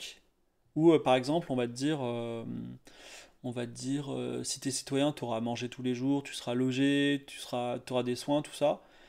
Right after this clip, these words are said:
Mais dans les faits, t'es citoyen, t'arrives à l'hôpital et on te dit, bah, y a plus de place, tu vois. <laughs> Comme en France. <laughs> Faut que t'attendes des plombs, tu vois. Ou alors, vraiment, tu vas dans le resto, et le resto, t'as le, t'as le, t'as la, t'as l'endroit pour les citoyens, ou t'as le menu du jour pour les citoyens, et t'as un menu super classe, mais il est payant, tu vois.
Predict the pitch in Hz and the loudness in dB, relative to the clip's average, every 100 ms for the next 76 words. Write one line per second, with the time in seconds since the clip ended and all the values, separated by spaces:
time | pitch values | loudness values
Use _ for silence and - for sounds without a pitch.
0 | - _ 135 139 139 135 - 170 208 - | -20 _ 4 8 8 6 6 8 6 2
1 | - _ _ _ _ - 139 - - 151 | -18 _ _ _ _ -6 -4 -2 2 6
2 | 180 175 131 131 135 135 123 180 160 131 | 6 6 6 6 6 2 8 8 8 4
3 | 123 151 131 120 - 135 143 143 - 110 | 0 4 4 4 -2 -4 0 0 -2 -8
4 | - - - - - - - - - - | -12 -18 -20 -20 -20 -20 -20 -12 4 10
5 | 180 180 - 170 175 - - - 269 - | 12 12 10 10 8 2 8 10 12 10
6 | 285 233 - 214 208 190 180 - 170 170 | 10 8 8 8 8 10 10 12 12 12
7 | 185 208 214 202 147 156 - - - 160 | 10 12 10 10 10 10 10 0 6 12
8 | 165 196 156 170 190 208 170 151 143 160 | 12 12 12 12 12 12 12 12 10 8
9 | - 214 240 170 147 151 - 226 247 - | 8 6 8 8 8 8 6 6 4 -8
10 | - - - - 147 143 - - 151 147 | -20 -20 0 10 10 10 6 6 8 8
11 | 143 147 143 135 131 147 156 151 190 - | 8 8 10 10 10 10 10 12 10 10
12 | 156 139 - 156 185 185 139 143 170 185 | 6 4 6 8 8 6 6 8 8 8
13 | 165 170 190 - 139 - 156 156 214 156 | 4 2 2 2 0 2 4 6 6 6
14 | 143 147 165 196 - - 180 196 - 196 | 6 8 6 6 4 2 6 4 8 8
15 | 226 - 135 139 135 165 175 175 131 143 | 8 6 2 4 6 8 6 4 2 2